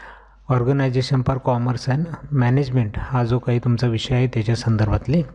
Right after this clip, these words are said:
सराव प्रश्नपत्रिका. यानंतर आपण इतर राहिलेल्या तुमच्या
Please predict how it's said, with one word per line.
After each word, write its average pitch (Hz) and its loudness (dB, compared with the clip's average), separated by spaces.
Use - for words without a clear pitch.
सराव 143 0
प्रश्नपत्रिका. 120 -2
यानंतर 147 0
आपण 147 -2
इतर 160 2
राहिलेल्या 135 0
तुमच्या 123 0